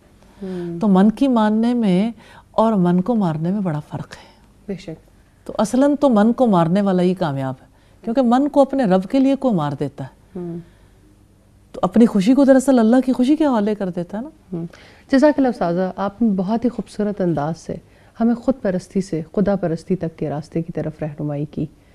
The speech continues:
Speaker 1: हम अल्लाह रब्बुल इज़्ज़त से दुआ करते हैं कि वो हमें इस रास्ते का मुस्तकिल मुसाफिर भी रखे और इस पर सबात इख्तियार करने की तौफीक भी दे।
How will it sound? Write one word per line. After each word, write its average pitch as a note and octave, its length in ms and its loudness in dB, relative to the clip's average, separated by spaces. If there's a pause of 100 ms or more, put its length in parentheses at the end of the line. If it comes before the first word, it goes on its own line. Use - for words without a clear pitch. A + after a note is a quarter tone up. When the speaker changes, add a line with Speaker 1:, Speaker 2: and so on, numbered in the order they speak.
(500)
Speaker 1:
हम C4 120 0
अल्लाह D4 220 4
रब्बुल D4+ 300 2
इज़्ज़त D#4 240 0
से D#4+ 140 -2
दुआ F3+ 280 0
करते F3+ 320 -8
हैं D#3 260 -10 (600)
कि C#4+ 80 0
वो C#4 120 2
हमें B3+ 420 -2 (360)
इस C4 160 -4
रास्ते G3 420 -4
का F3+ 240 -6 (460)
मुस्तकिल A#3+ 460 -2
मुसाफिर F#3 500 -4
भी A#3 140 -4
रखे A3+ 380 -8 (260)
और B3+ 60 0
इस B3 100 -4
पर - 140 -6
सबात F#3 480 -6
इख्तियार E3 360 -8
करने E3 320 -8
की F3+ 120 -4
तौफीक D#3 500 -8
भी - 80 -8
दे। - 200 -14